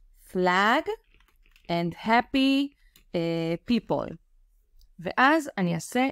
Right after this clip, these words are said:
שלח. טוב, קיבלנו פה דברים מהממים. אה,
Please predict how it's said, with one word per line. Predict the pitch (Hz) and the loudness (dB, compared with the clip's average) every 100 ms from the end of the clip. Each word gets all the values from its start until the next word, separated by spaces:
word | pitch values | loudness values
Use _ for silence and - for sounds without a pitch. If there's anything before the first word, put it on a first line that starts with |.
| - | -4
שלח. | - - 165 156 - - _ _ _ _ _ _ _ _ _ _ _ _ _ - _ _ _ _ _ - | -10 -4 -2 -4 -6 -20 _ _ _ _ _ _ _ _ _ _ _ _ _ -20 _ _ _ _ _ -8
טוב, | 180 190 | -2 -2
קיבלנו | 196 202 180 185 214 | 0 2 4 2 0
פה | 208 | -2
דברים | 175 175 170 202 208 | -2 -2 -2 0 0
מהממים. | 190 175 160 160 170 190 190 170 165 _ _ _ | 0 -2 -2 -4 -2 -2 -2 -2 -6 _ _ _
אה, | - | -6